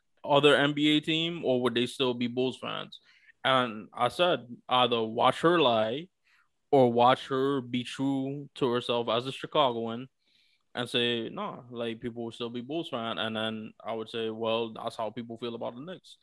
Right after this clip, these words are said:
The Knicks been here long. People have lived and died with the Knicks." Um, and you, you, you, you talked a little bit about, like, the Mets. Like, I was just watching, um, this four-part documentary, um, series, Another Thirty for Thirty,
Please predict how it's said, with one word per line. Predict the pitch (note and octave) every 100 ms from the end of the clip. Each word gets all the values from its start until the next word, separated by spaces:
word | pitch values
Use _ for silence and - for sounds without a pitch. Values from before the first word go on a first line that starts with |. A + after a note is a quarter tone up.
| _ -
The | A2+
Knicks | A2+ A#2
been | A#2 B2 C3+
here | C3 C#3+ C#3
long. | C3 C#3+ D3
People | C3 B2+ A#2+
have | A2+ A2
lived | A2 A#2 B2+ A#2
and | A2 A2
died | B2 A#2
with | A#2+
the | A#2
Knicks." | C#3 B2+ - - _ _ _ _ _
Um, | - A#2+ A2+ A2+ A2 G#2+ -
and | - A#2+
you, | A#2
you, | F#2+ C#3 C3+
you, | C#3 C#3
you | C3 C#3+
talked | D3 E3 B2
a | B2
little | A#2+ A#2
bit | A#2
about, | A2 A2+ -
like, | A2+
the | A2
Mets. | G#2+ C3+ B2 - - _ _ _ _ _ _ - -
Like, | A#2 A2
I |
was | C#3+ D#3+
just | C#3 C3+
watching, | C3 B2+ A#2+ B2+ A#2+ A#2 A2+ -
um, | A#2 A#2 A2+ A2 A2 A2 - _ _ _ _
this | C3 A#2+
four-part | - C3+ B2+ B2+ A#2
documentary, | A#2 A#2+ A#2+ A#2 A#2 A2+ A2+ A2 A2 A2 -
um, | A2+ A2 A2 G#2+ A2
series, | B2+ A#2 A2 A2+ A2 - _
Another | - B2 A#2 A#2 A2
Thirty | A#2 A2+
for | A#2 A2+
Thirty, | A2+ A2+ A2 A2 B2